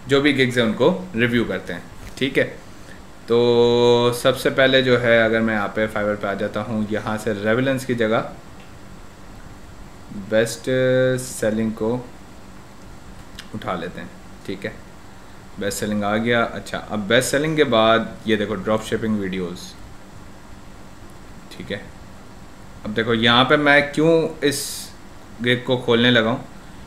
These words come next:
क्योंकि इसने click थ्रू action मेरे लिए आसान बनाया। सीटीए मेरा action था, ठीक है, सीटीए बहुत ज़्यादा आसान था, बताता हूँ कैसे। अब ये देखो दूसरा मैं ये उठा रहा हूँ हुज़ैफा के,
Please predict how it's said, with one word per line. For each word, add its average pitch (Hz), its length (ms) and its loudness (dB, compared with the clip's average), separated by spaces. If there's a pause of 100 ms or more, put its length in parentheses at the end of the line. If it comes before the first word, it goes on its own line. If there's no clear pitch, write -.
क्योंकि 131 220 8
इसने 151 280 6 (360)
click 170 340 2
थ्रू 147 200 4 (300)
action 127 360 2 (100)
मेरे 113 160 4
लिए 113 160 2
आसान 104 360 -2
बनाया। 92 260 -6
सीटीए 110 360 -2
मेरा 104 240 0
action 101 300 -6
था, 87 140 -10 (280)
ठीक 98 180 -8
है, 123 120 -6 (580)
सीटीए 120 440 4
बहुत 113 300 0
ज़्यादा 113 260 4
आसान 107 320 -2
था, 113 120 0
बताता 98 320 -4
हूँ 101 80 -6
कैसे। 95 220 -4
अब 104 120 -2
ये 110 100 4
देखो 104 220 -2
दूसरा 110 300 -2
मैं 117 120 2
ये 110 120 4
उठा 113 260 2
रहा 113 100 -4
हूँ 117 80 -4
हुज़ैफा 101 280 -4 (120)
के, 107 120 -2